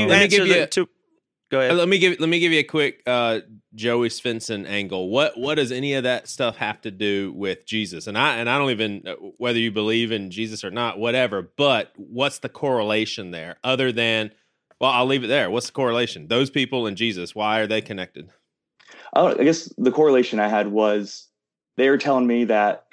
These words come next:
Speaker 3: follow Jesus 'cause this is right and
Speaker 2: Yeah.
Speaker 3: don't do all these things. So as soon as they lost credibility on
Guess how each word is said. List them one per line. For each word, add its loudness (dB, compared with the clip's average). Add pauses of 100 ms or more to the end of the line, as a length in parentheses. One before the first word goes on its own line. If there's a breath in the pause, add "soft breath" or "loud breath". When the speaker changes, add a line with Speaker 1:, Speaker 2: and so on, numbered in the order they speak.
Speaker 3:
follow 4
Jesus 0
'cause -2
this -2
is -2
right 0 (240)
and -2
Speaker 2:
Yeah. 0
Speaker 3:
don't 4
do 2
all 4
these -2
things. -6
So -2
as -4
soon -2
as -4 (300)
they 2
lost 2
credibility 2
on -2